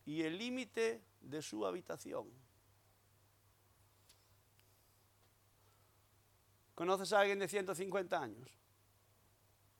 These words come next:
Dios es el que pone límites. Dios es el que hace que nazcas y el que pone un punto y final a tu vida.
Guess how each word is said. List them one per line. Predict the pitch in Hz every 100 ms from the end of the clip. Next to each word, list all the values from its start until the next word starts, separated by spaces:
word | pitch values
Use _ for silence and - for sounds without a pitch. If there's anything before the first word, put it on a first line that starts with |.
| _ _ _ _ _ _ _ _ _ _ _ _ _ _ _ _ _ _ _ _ _ _ _ _ _ _ _ -
Dios | 131 151 185 190
es | 160
el | 135
que | 131
pone | 143 135 123
límites. | 113 107 113 120 135 - - - _ _ _ _ _ - - - _ -
Dios | 143 190
es | 208
el | 196 165
que | 160 160
hace | 175 196 175
que | 175
nazcas | 208 220 277 269 - - - _ _ -
y | 151
el | 147
que | 135
pone | 123 160 185 214 226 _ _ _ _ -
un | 143 143
punto | 175 170 180
y |
final | - 156 156 147
a |
tu | 147
vida. | 131 113 110